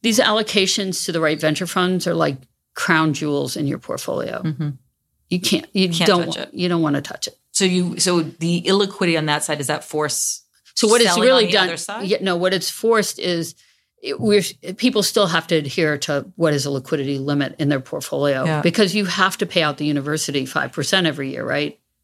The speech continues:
Speaker 1: So imagine in, in a world where you didn't rebalance anything and all of a sudden, you know, you were a hundred percent illiquid, you just have to hope that you got five percent m-, and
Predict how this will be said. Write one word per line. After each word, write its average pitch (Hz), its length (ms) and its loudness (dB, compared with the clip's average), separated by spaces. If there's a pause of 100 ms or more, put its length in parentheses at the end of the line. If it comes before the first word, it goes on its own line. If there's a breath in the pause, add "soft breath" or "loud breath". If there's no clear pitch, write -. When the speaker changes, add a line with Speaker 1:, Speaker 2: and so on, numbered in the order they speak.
Speaker 1:
So - 120 -2
imagine 175 360 2
in, 160 220 0
in 165 80 0
a 165 40 4
world 160 300 0
where 156 100 -2
you 151 120 0
didn't 151 340 -2 (640 loud breath)
rebalance 156 420 2
anything 156 440 0
and 143 180 0
all 151 120 2
of 147 60 -4
a 151 60 -4
sudden, 143 500 0
you 156 120 0
know, 143 80 0
you 143 180 0
were 143 80 2
a 135 40 -2
hundred 156 300 0
percent 139 320 -2
illiquid, 151 440 0
you 165 120 0
just 190 200 0
have 190 160 0
to 160 60 -4
hope 165 420 0
that - 180 -2
you 143 80 0
got 120 220 2
five 156 240 2
percent 151 360 0
m-, 156 280 -2
and 143 260 0